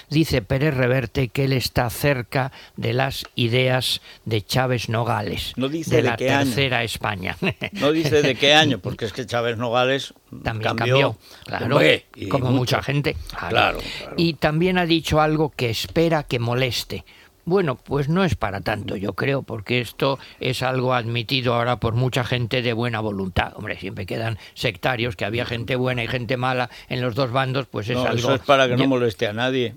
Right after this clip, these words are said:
Speaker 2: ¿A quién le va a molestar?
Speaker 1: Sí, pero es verdad, además, quiero
Speaker 2: Bueno,
Speaker 1: decir,
Speaker 2: a lo mejor
Speaker 1: oye,
Speaker 2: a la familia Iglesias,
Speaker 1: claro,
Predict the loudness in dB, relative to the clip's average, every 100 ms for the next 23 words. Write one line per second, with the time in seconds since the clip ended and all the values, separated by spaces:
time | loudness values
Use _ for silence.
0 | -10 -10 -4 -2 0 0 0 -2 -6 -10
1 | -10 -8 -6 -4 -2 0 2 2 0 -6
2 | _ -6 -4 0 -2 -4 -2 0 2 0
3 | -2 -2 2 4 4 2 0 -4 -4 -4
4 | -6 -6 -6 -6 -6 -4 -2